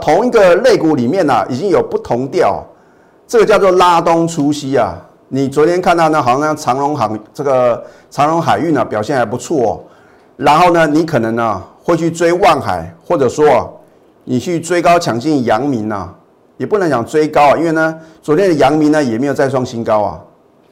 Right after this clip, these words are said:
啊，结果呢？<laughs> 那我今天啊，特地把各类股的一个涨幅的话呢，列印给这个投资朋友看啊，让你知道我是不是把话讲到事前呢？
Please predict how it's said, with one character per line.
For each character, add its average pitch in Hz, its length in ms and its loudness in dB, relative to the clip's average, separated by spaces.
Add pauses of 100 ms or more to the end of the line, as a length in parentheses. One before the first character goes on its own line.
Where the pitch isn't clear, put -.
(160)
啊， 135 80 -4
结 131 180 -4
果 127 200 -2
呢？ 104 200 -8 (1000)
<laughs> - 1200 -20
那 180 140 4
我 139 60 6
今 175 180 0
天 190 120 2
啊， 147 240 2 (260)
特 196 220 4
地 196 180 -2
把 117 260 2
各 190 260 2
类 185 180 2
股 123 160 -4
的 123 100 0
一 139 60 -2
个 120 680 0
涨 95 320 -4
幅 120 160 -4
的 120 60 -2
话 123 140 0
呢， 123 240 -2 (460)
列 175 340 -2
印 156 100 0
给 120 180 -2
这 120 120 -6
个 123 240 -4
投 110 100 -2
资 135 80 -6
朋 139 100 -2
友 110 120 -4
看 113 260 -4
啊， 92 100 -8
让 160 160 -4
你 113 100 -6
知 160 280 -12
道 123 340 2 (640)
我 123 340 2
是 - 160 -8
不 165 60 -4
是 165 180 0
把 135 140 -2
话 139 140 2
讲 120 120 -4
到 113 60 -2
事 120 180 -8
前 87 200 -10
呢？ 80 80 -14